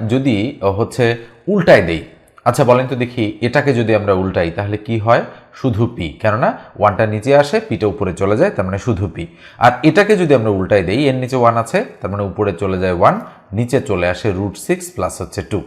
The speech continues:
নিঃসন্দেহে বিষয়টা আপনারা বুঝতে পেরেছেন যে আমি এটাকে উল্টাইছি, মানে এটাকেও উল্টো করে লিখেছি এবং এটাকেও আমি উল্টো করে লিখেছি। তো এটাকে উল্টো করে লিখলে ওয়ানটা নিচে আসলে ওয়ান আমরা সাধারণত লিখি না। তাহলে বা পি ইকুয়াল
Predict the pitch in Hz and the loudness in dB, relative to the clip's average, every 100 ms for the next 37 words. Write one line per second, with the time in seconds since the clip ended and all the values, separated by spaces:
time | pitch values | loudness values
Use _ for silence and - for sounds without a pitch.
0 | - 110 104 139 131 131 117 123 117 120 | -10 -8 -2 0 2 0 0 -2 0 0
1 | 120 117 107 113 127 113 110 - 277 - | 0 -2 -2 -2 -2 -2 -2 -4 -6 -8
2 | - - 95 104 110 107 123 123 165 156 | -20 -4 0 0 0 -2 0 4 4 4
3 | 156 185 175 175 226 254 - _ 98 101 | 4 2 2 -4 -8 -8 -18 _ -4 -2
4 | 104 101 120 120 143 156 156 120 139 147 | -2 0 0 2 4 4 4 2 2 2
5 | 160 156 147 165 165 247 - - - 98 | 4 2 -2 -4 -2 -4 -4 -16 -6 -4
6 | - - 120 120 98 87 139 190 107 92 | -2 -2 -2 0 0 0 -2 -6 -6 -6
7 | - 85 85 85 104 - 90 - _ - | -6 -4 -4 -4 -6 -6 -8 -12 _ 0
8 | 117 110 - - - 143 175 190 175 180 | 2 2 -2 -8 0 2 4 2 0 0
9 | 185 190 190 214 277 110 113 127 120 120 | 2 2 0 2 0 2 0 0 -2 0
10 | 156 156 220 165 98 92 95 - 90 90 | 0 0 0 2 2 0 -4 -6 -6 -6
11 | 90 101 107 98 95 82 - _ _ - | -8 -6 -6 -4 -6 -8 -14 _ _ 2
12 | 110 101 90 95 87 107 - - - _ | 2 2 2 6 6 4 -2 -16 -20 _
13 | 196 196 117 110 107 95 123 | -4 -4 -4 -4 2 2 2